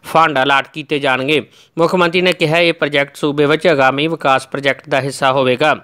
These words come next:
ਮੁੱਖ ਮੰਤਰੀ ਨੇ ਕਿਹਾ ਕਿ ਸਰਕਾਰ ਵੱਲੋਂ ਨਨਕਾਣਾ ਸਾਹਿਬ 'ਚ ਪੁਲਿਸ ਲਾਈਨ ਜੇਲ੍ਹ ਤੇ ਕੌਮੀ ਰਜਿਸਟ੍ਰੇਸ਼ਨ database ਅਥਾਰਟੀ V ਸਥਾਪਿਤ ਕੀਤੀ ਜਾਏਗੀ। ਕਿਸਾਨਾਂ ਨੂੰ ਪੈਸੇ ਨਾ ਮਿਲਣ ਕਾਰਨ ਅੱਜ ਚੱਲ ਰਿਹਾ ਲਾਂਘੇ ਦਾ ਕੰਮ ਬੰਦ ਕਰ ਦਿੱਤੇ ਜਾਣ ਦੀਆਂ ਖਬਰਾਂ ਨੇ।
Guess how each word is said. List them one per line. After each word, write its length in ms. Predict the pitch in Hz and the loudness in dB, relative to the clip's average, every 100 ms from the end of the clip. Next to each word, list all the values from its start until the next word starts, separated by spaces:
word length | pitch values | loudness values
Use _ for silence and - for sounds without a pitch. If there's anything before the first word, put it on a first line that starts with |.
| _ - _ 175 | _ -20 _ -2
ਮੁੱਖ 200 | 170 185 | 0 2
ਮੰਤਰੀ 260 | 180 170 | 0 2
ਨੇ 100 | 185 | 0
ਕਿਹਾ 220 | 180 160 151 | 0 0 0
ਕਿ 140 | 170 | 0
ਸਰਕਾਰ 420 | 170 156 147 143 | -4 -2 0 2
ਵੱਲੋਂ 200 | 143 151 | 2 0
ਨਨਕਾਣਾ 460 | 165 151 143 139 139 | -2 -2 -2 0 0
ਸਾਹਿਬ 260 | - 139 | 0 -2
'ਚ 200 | 139 170 175 | -2 -4 -4
ਪੁਲਿਸ 320 | - 143 143 147 | -2 -2 0 0
ਲਾਈਨ 320 | 135 135 135 | 0 0 -4
ਜੇਲ੍ਹ 240 | 143 160 | -2 -2
ਤੇ 140 | 160 170 | 0 -2
ਕੌਮੀ 380 | 139 135 143 143 - - - 170 | 0 0 0 -2 -8 -20 -8 -2
ਰਜਿਸਟ੍ਰੇਸ਼ਨ 760 | 147 147 156 - 160 160 180 | 0 0 -2 0 0 0 -2
database 680 | 151 139 143 135 139 143 - | 0 0 0 -2 -2 -4 -2
ਅਥਾਰਟੀ 440 | 139 123 123 160 | 0 0 -2 -6
V 140 | 156 185 | -4 -6
ਸਥਾਪਿਤ 420 | - 139 123 - | -2 -2 -2 -6
ਕੀਤੀ 280 | 160 143 139 | -6 -4 0
ਜਾਏਗੀ। 500 | 143 135 123 151 127 - _ _ _ _ _ _ _ _ _ _ - - - - | 2 2 0 -2 -2 -6 _ _ _ _ _ _ _ _ _ _ -20 -20 -16 -2
ਕਿਸਾਨਾਂ 380 | 190 175 170 175 | 2 2 2 2
ਨੂੰ 140 | 196 | 0
ਪੈਸੇ 340 | 190 165 185 | 0 0 0
ਨਾ 140 | 170 160 | 0 2
ਮਿਲਣ 300 | 156 147 147 | 2 0 2
ਕਾਰਨ 440 | 147 156 185 170 | 2 2 2 2
ਅੱਜ 220 | 143 143 151 165 160 | 0 0 0 0 0
ਚੱਲ 200 | 151 143 | 0 2
ਰਿਹਾ 280 | 143 139 160 | 2 2 2
ਲਾਂਘੇ 420 | 135 156 175 165 | 2 2 2 2
ਦਾ 120 | 143 | 2
ਕੰਮ 420 | 135 139 143 156 147 127 - - _ 135 | 0 0 0 0 -2 -4 -10 -20 _ -6
ਬੰਦ 360 | 131 156 170 | 0 2 0
ਕਰ 200 | - 151 | -2 -2
ਦਿੱਤੇ 260 | 135 127 143 | -2 -4 -2
ਜਾਣ 260 | 139 131 | 0 -2
ਦੀਆਂ 280 | 131 139 151 | -2 -2 -2
ਖਬਰਾਂ 380 | - 156 143 131 | 0 0 2 0
ਨੇ। 200 | 139 147 | 0 0